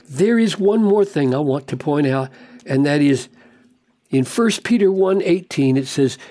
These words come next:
"You were ransomed." Now, this is a form of the word redemption, not exactly the same word, but I want to draw it out because in between forgiveness and final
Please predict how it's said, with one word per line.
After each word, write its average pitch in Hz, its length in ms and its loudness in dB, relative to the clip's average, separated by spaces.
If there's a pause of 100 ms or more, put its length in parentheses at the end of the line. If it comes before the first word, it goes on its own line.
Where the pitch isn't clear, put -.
"You 190 240 0
were 233 200 4
ransomed." 180 840 0 (480)
Now, 135 100 -4
this 165 240 0
is 220 160 2
a 220 60 0
form 240 760 2
of 151 200 -2
the 175 80 2
word 156 520 0 (460)
redemption, 147 720 2
not 165 160 2
exactly 185 480 -2
the 151 120 -4
same 143 340 0
word, 139 240 0
but 135 100 -2
I 139 40 -2
want 160 200 0
to 190 60 4
draw 180 340 0
it 196 80 0
out 175 260 0
because 139 380 -2 (1300)
in 190 260 2
between 202 640 0
forgiveness 135 880 -2 (560)
and 143 260 0
final 139 720 -2